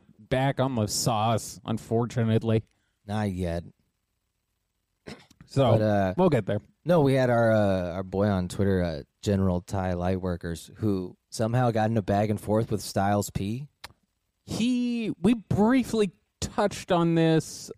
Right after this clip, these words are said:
Speaker 1: on
Speaker 2: I brought it up yesterday.
Speaker 1: Monday's
Speaker 2: Yeah.
Speaker 1: episode. What, quickly remind me.
Speaker 2: Oh, I just brought it up. We didn't talk about it.
Speaker 1: Oh,
Speaker 2: Save it,
Speaker 1: okay, okay.
Speaker 2: Patreon. It was just hilarious 'cause he,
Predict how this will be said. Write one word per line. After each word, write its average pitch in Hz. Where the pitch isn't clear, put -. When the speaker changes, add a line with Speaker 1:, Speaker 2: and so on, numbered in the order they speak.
Speaker 1:
on 135
Speaker 2:
I 135
brought 113
it -
up 131
yesterday. 135
Speaker 1:
Monday's 131
Speaker 2:
Yeah. 107
Speaker 1:
episode. 110
What, 127
quickly 185
remind 131
me. 92
Speaker 2:
Oh, 147
I 131
just 175
brought 151
it -
up. 131
We 131
didn't 143
talk 131
about 95
it. -
Speaker 1:
Oh, 151
Speaker 2:
Save 127
it, 127
Speaker 1:
okay, -
okay. 120
Speaker 2:
Patreon. 90
It 120
was 143
just 156
hilarious 127
'cause 156
he, 175